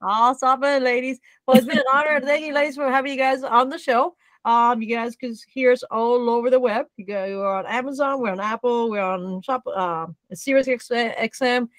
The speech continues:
so we're everywhere. So this podcast, hopefully you guys, you guys are listening to this, so you got downloaded this podcast, please check out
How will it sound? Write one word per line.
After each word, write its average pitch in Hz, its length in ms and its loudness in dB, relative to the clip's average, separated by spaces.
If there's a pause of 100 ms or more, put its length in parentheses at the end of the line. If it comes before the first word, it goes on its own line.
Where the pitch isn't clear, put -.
(120)
so 208 480 -2
we're 269 260 4
everywhere. 190 480 4 (220)
So - 100 -10
this 240 160 -2
podcast, 254 520 4
hopefully 294 340 4
you 277 60 0
guys, 269 260 4
you 254 60 0
guys 254 200 2
are 247 140 4
listening 285 380 0
to 294 100 -4
this, 277 140 -2
so 254 40 -2
you 214 160 -4
got 233 220 2
downloaded 262 500 2
this 240 180 -10
podcast, 233 500 0 (340)
please 285 180 0
check 269 160 2
out 269 280 4